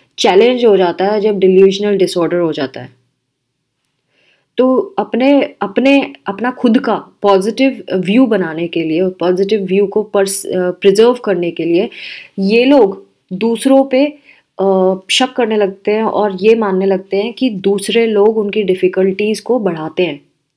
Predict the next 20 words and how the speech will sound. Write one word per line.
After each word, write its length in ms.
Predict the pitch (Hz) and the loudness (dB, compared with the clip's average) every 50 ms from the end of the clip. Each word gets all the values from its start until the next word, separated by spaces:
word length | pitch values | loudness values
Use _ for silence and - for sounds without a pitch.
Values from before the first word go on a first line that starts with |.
| _ _ _ _ _ _ _ _ _ _ _ _ _ _ _ _ _ _ _ _ _ _ _ - - | _ _ _ _ _ _ _ _ _ _ _ _ _ _ _ _ _ _ _ _ _ _ _ -6 -2
So, 400 | - 262 269 277 277 262 - - - | 2 4 6 6 4 4 0 -2 -4
इनके 300 | 233 240 240 233 - 277 | -4 -4 -4 -2 0 2
ये 360 | 285 294 285 247 226 269 285 | 4 4 2 2 2 2 2
thought 460 | 285 277 - - - 220 220 240 226 233 | 2 0 -6 -6 -2 0 0 0 0 -2
में 280 | 220 220 226 262 262 | -4 -4 -4 -4 -6
ये 160 | 220 202 233 | -4 -4 -4
बहुत 300 | 240 196 196 190 240 254 | -2 -2 -4 -4 -4 -4
अच्छे 260 | 220 196 - - 226 220 | -6 -6 -6 -6 -6 -4
से 120 | 233 240 | -4 -4
बैठ 220 | 214 196 175 170 | -2 -2 -4 -2
जाता 300 | 170 185 175 170 170 185 | -4 -4 -6 -4 -4 -4
है 160 | 190 196 214 220 | -4 -4 -4 -4
कि 180 | 214 - 240 | -6 -6 -8
दूसरे 440 | 220 190 180 185 180 185 - 202 220 | -4 -2 -2 -2 -2 0 -2 -2 0
लोगों 300 | 208 196 185 180 196 196 | 2 2 2 2 2 2
की 140 | 196 220 214 | 0 -2 -4
वजह 260 | 185 165 156 185 196 | -4 -2 0 0 -2
से 160 | 190 190 214 | 0 -2 -2
उनकी 280 | 208 196 190 185 202 208 | -2 -2 -2 -2 0 0
life 340 | 190 170 160 180 196 190 | 0 2 0 -2 -2 -4